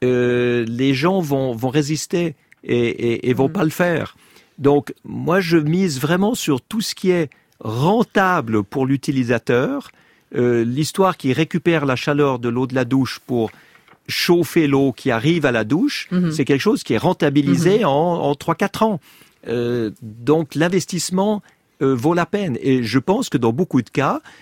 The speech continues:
Speaker 1: euh, le fait de récupérer de, de l'eau de pluie pour, euh, euh, ou de, de, ou de purifier de l'eau des toilettes pour réutiliser cette eau dans les toilettes, et cetera,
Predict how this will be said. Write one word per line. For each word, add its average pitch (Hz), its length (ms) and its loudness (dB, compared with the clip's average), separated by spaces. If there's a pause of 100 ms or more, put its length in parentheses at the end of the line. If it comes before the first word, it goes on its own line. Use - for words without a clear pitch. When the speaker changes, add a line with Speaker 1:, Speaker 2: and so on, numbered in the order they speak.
(120)
Speaker 1:
euh, 113 160 2
le 123 120 2
fait 147 180 0
de 127 80 2
récupérer 135 800 0
de, 110 240 0
de 104 160 -2
l'eau 120 240 2
de - 120 -12
pluie 135 420 2
pour, 117 360 -6
euh, 110 120 -2 (380)
euh, 104 1120 -2
ou 113 160 -4
de, 110 160 -2
de, 104 160 -6
ou 113 200 -4
de 113 100 -2
purifier 156 640 0
de 131 120 0
l'eau 143 260 2
des 135 140 0
toilettes 143 440 0
pour 120 220 -4
réutiliser 139 680 0
cette 135 240 -4
eau 143 80 0
dans 131 100 0
les 123 120 -2
toilettes, 131 340 -2
et 123 100 -4
cetera, 160 300 -2